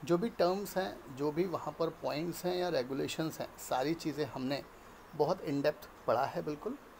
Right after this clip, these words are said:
और आपको वो alt tab, जो भी आपको notes रहे, अच्छा, पीडीएफ़ जो होगी आपके, अ, पीडीएफ़ जो theory notes की,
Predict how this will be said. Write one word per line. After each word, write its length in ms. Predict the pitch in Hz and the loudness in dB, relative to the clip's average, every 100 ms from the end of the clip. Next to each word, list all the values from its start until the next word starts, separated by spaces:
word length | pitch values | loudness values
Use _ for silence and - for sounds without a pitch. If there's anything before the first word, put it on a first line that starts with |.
| - - - - | -20 -20 -12 0
और 100 | 156 | 4
आपको 260 | 160 - 190 | 4 2 0
वो 200 | 185 - 139 | 2 4 8
alt 360 | 156 175 - | 8 8 2
tab, 300 | - 123 131 | 0 0 -4
जो 160 | 127 175 | 0 0
भी 160 | 202 | 4
आपको 240 | 214 175 196 | 4 4 0
notes 440 | 170 160 165 - | 2 0 -2 -6
रहे, 120 | 139 160 | -6 -4
अच्छा, 160 | - - - - - - - | -2 -2 -4 -14 -18 -12 -2
पीडीएफ़ 420 | 190 202 254 254 | 0 4 6 6
जो 200 | 175 202 | 6 2
होगी 380 | 170 165 175 135 - - | 2 0 0 -2 -6 -4
आपके, 440 | 147 - 156 147 143 | -4 0 2 2 4
अ, 40 | 131 131 131 - | 6 6 4 2
पीडीएफ़ 340 | 160 165 170 156 | 0 4 4 4
जो 180 | 151 139 | 2 0
theory 280 | - 156 | 2 4
notes 260 | 175 151 - | 4 2 -2
की, 180 | - | -10